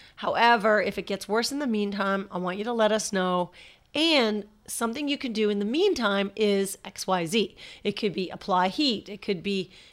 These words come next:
you know, a soft diet. It could be just take ibuprofen. It could be Doctor Brown's gonna call you an antibiotic. It could be, um, you know, send us a picture and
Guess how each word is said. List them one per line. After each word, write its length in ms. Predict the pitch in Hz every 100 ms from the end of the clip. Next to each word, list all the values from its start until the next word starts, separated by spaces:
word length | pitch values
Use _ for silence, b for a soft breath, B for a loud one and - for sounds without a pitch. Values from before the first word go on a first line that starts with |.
| B
you 120 | 208
know, 240 | 196 180 -
a 180 | 196 180
soft 420 | - 196 196 -
diet. 460 | 277 269 220 190 170
It 140 | 185
could 260 | - 208 165
be 460 | 202 196 185 -
just 280 | 190 208 - _ _ _ - -
take 180 | 214 208
ibuprofen. 760 | 220 233 233 269 269 202 185
It 80 | 175
could 140 | -
be 80 | 185
Doctor 260 | 202 196 190
Brown's 220 | 208 202
gonna 160 | 214 202
call 220 | - 208
you 100 | 214
an 120 | 214
antibiotic. 760 | 214 220 220 254 247 190 170 -
It 120 | -
could 220 | 208 190
be, 320 | 208 202 190 B B B B B -
um, 340 | 226 214 190 -
you 120 | 226
know, 140 | 214 202
send 320 | - 233 220
us 140 | 233
a 40 | 247
picture 500 | 247 247 247 220 208
and 200 | 196